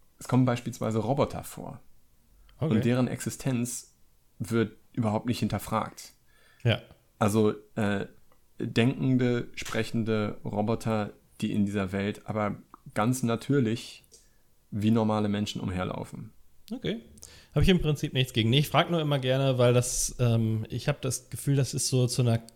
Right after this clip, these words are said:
Speaker 2: Krücke von Game-Story-Writern geworden und war dann mal cool. Und ich find das immer den, den schlechtesten Deus Ex Mach-,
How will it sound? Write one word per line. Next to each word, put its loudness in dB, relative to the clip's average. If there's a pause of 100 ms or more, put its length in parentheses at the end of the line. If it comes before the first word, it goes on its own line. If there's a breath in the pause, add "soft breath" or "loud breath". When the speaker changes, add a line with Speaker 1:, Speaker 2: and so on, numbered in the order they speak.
Speaker 2:
Krücke 0
von 0
Game-Story-Writern 2
geworden 0
und 0
war 4
dann 2
mal 2 (140)
cool. 4 (520 loud breath)
Und 0
ich 2
find 2
das 2
immer 4
den, 2
den -2 (640 soft breath)
schlechtesten 2
Deus 2
Ex -2
Mach-, -2